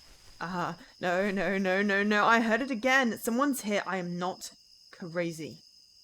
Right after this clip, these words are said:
I yell as I sprint away, literally running for my life back to where I hope my dorm is. My heart is pounding in my chest as fear runs through me like chilling ice water. I don't even know where I'm going. All I know is that I need to get away, far away from there, away from whatever the hell was back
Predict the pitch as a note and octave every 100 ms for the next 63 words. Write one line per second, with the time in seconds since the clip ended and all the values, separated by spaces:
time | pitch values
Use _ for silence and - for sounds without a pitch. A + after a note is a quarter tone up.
0 | - - - F#3 G3+ D#4 G#3 F#3 - F#3
1 | F3 E3+ E3 G3 G#3 - F#3+ F3+ G3 B3
2 | C#4+ B3+ B3+ G#3 F3 F3+ - F#3 - F3
3 | E3+ E3 G3 - E3 D#3+ D3+ D3+ C#3+ -
4 | - - - G3+ F#3+ F3+ F3+ D#3+ - F#3
5 | F3 E3 D#3+ D3+ F3 D#3 D#3 D3+ - E3+
6 | D3+ D3 D#3+ - E3+ D#3+ C3+ - - D#3+
7 | D#3 - C#3+ - - - D3+ - C#3 -
8 | - _ _ - - - G#3 D#4+ F4 C4+
9 | A3 F#3+ F3 F#3 F3+ D#3+ E3 - - -
10 | D4 E4+ C#4+ C4+ A#3+ - F3 G3 F#3+ G3+
11 | F#3 F3 F3 F3 F3+ - - A#3 B3+ A3
12 | G3 F#3+ E3 D#3+ C#3 - F#3 F#3+ G3+ G#3+
13 | F#3+ F3 E3 A3+ A3 G3 F#3 F3+ F3 E3+
14 | E3+ F3